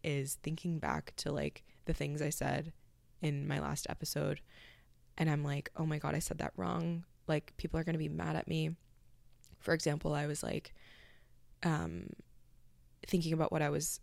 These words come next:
my hot take on the coaching industry. And I was like, "Oh no, my, what if, like,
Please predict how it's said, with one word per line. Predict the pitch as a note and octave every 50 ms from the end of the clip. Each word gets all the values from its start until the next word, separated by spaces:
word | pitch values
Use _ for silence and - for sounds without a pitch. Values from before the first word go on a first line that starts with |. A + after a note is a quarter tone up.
| - -
my | E3+ D#3+
hot | E3+ E3 D#3 - -
take | - - D#3 D3 - -
on | - D3 C#3+ D#3+
the | D#3+
coaching | - - C#3 - - E3 D#3+
industry. | D#3+ E3 F3 E3+ - - F#3 F3+
And | E3 D#3
I | D3+
was | D3+ - -
like, | - - - - - -
"Oh | E3 D#3
no, | D#3 D#3 E3+ F#3+ G#3+ G#3+ A3 G#3+ G#3 G3 - - - - - - - -
my, | - F3 E3+ E3+ E3 - - -
what | - E3+ F3+ G3
if, | - -
like, | G#3 -